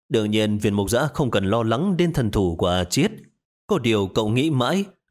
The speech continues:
vẫn không ra rốt cuộc mình đã đắc tội với người nào mà khiến đối phương phải điều động nhân lực đến bắt mình như vậy. Thạch Lỗi thấy Viên Mục Dã nhíu mày thì thở dài. "Ây da, có gì phải nghĩ, không phải chút nữa là biết rồi sao?"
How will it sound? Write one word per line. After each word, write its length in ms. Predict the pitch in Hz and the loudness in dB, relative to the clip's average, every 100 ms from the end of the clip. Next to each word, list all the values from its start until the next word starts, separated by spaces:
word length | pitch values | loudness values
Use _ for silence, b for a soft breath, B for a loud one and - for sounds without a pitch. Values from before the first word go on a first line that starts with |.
| - | -4
vẫn 180 | 180 | -2
không 240 | - 151 117 | 0 0 0
ra 280 | 110 113 107 | 0 0 0
rốt 200 | 143 110 | -2 0
cuộc 320 | 110 95 - - | -2 -2 -6 -2
mình 280 | 131 120 | 0 2
đã 80 | 123 | 0
đắc 180 | 170 190 - | 0 -2 0
tội 200 | 120 120 | 0 2
với 160 | 208 | 0
người 220 | 131 101 | 2 2
nào 400 | 92 92 85 82 _ _ | 2 0 0 -4 _ _
mà 120 | 139 | -4
khiến 280 | 120 123 127 | -2 0 0
đối 180 | 139 151 | 0 0
phương 320 | - 117 107 | 0 0 0
phải 100 | 104 | -2
điều 260 | 90 104 101 | -2 0 0
động 220 | 101 127 | 0 -2
nhân 120 | 151 | 0
lực 240 | 117 101 - | 0 0 0
đến 260 | 117 135 | 0 0
bắt 160 | 165 220 | 0 0
mình 300 | 110 95 92 | 0 2 2
như 140 | 98 | 0
vậy. 200 | 90 95 87 _ _ _ _ _ _ _ _ - | 0 0 -2 _ _ _ _ _ _ _ _ -6
Thạch 160 | 139 | -2
Lỗi 260 | - 143 165 | 2 2 0
thấy 120 | 147 | -2
Viên 160 | 117 113 | 0 0
Mục 140 | 104 | 0
Dã 140 | 104 147 | 0 0
nhíu 320 | 143 147 214 | 2 2 2
mày 320 | 127 98 90 85 | 2 2 0 0
thì 120 | 95 | 0
thở 200 | 104 87 | 2 2
dài. 420 | 90 87 82 71 _ _ _ _ _ _ _ _ _ | 0 0 -2 -6 _ _ _ _ _ _ _ _ _
"Ây 220 | 101 98 | -2 0
da, 520 | 92 95 87 76 - _ _ _ _ _ | 2 0 0 -2 -8 _ _ _ _ _
có 220 | - 143 139 | -2 -2 0
gì 160 | 113 | -2
phải 180 | 92 98 | -2 -2
nghĩ, 520 | 87 113 127 123 104 - _ _ _ _ - | 0 2 2 0 -2 -8 _ _ _ _ -4
không 220 | 123 107 | -2 0
phải 160 | 107 104 | -2 -2
chút 200 | 156 170 | -2 0
nữa 200 | 123 147 | 0 2
là 100 | 113 | 0
biết 220 | 101 175 | 0 0
rồi 200 | 113 87 | 0 0
sao?" 580 | 87 95 92 82 76 - | 0 0 0 -2 -8 -18